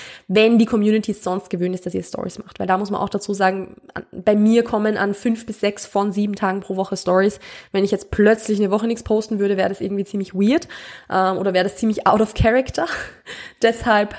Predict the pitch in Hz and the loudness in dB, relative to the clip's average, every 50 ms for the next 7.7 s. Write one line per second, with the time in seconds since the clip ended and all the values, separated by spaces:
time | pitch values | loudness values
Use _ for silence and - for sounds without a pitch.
0 | - - - - 190 190 190 190 185 - 214 214 202 - - 180 - - 202 180 | -16 -8 -4 -2 -2 0 -2 -4 -4 -2 -2 -2 -2 -4 -6 -8 -6 -4 -6 -4
1 | - - - - - - 190 180 180 180 175 - 175 175 180 175 185 180 175 - | -4 -4 -6 -6 -6 -6 -6 -4 -4 -4 -4 -4 -4 -4 -4 -4 -6 -6 -4 0
2 | - 269 262 - - 202 185 170 170 - - - - - - 170 - - - - | 0 0 0 0 -2 -2 0 0 0 2 2 0 0 0 -4 -2 -2 -4 -6 -6
3 | - _ _ _ _ _ _ _ _ _ _ _ _ _ _ _ _ _ - - | -12 _ _ _ _ _ _ _ _ _ _ _ _ _ _ _ _ _ -20 -20
4 | - - - - - - - - - - - - 285 247 190 - - - - 226 | -18 -18 -16 -16 -16 -16 -16 -16 -18 -12 -2 0 2 2 0 -2 -6 -2 0 2
5 | 226 254 240 262 277 277 302 285 262 277 277 277 277 - 226 262 240 269 254 254 | 2 4 4 4 2 2 0 -2 0 2 2 2 2 0 0 -2 2 2 2 2
6 | 240 240 247 233 247 247 - - 277 285 - - - 247 240 240 240 - - - | 2 -2 -2 -4 -4 -4 -2 -6 -4 -4 -6 -6 -4 -4 -4 -4 -6 -8 -6 -4
7 | 240 233 233 - 233 220 208 214 214 208 - - - | -4 -4 -4 -4 -2 -2 0 0 0 -2 -4 -6 -6